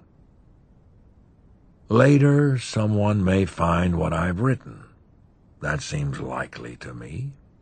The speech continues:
as it is pretty much human nature to look in a book marked diary after its owner has passed along. So yes,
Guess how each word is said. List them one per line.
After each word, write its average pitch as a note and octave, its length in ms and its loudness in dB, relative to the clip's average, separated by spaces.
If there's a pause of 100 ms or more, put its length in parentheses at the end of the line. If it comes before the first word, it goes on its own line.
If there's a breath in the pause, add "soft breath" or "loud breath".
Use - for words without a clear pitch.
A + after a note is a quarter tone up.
(180)
as D#2+ 220 2
it D#2+ 140 0
is C#2+ 220 -6 (220)
pretty F2 240 2
much E2+ 320 0
human E2 380 2
nature F#2+ 540 0
to - 180 -10
look - 320 0
in - 100 -4
a C2+ 80 -6
book D#2+ 400 -4
marked D2+ 480 -4 (140)
diary D#2+ 760 -4 (300)
after E2 420 0
its - 200 -6
owner D#2 400 0
has - 240 -10
passed - 560 -8
along. F#2 680 -8 (1000)
So B2 260 2
yes, C#2+ 800 -4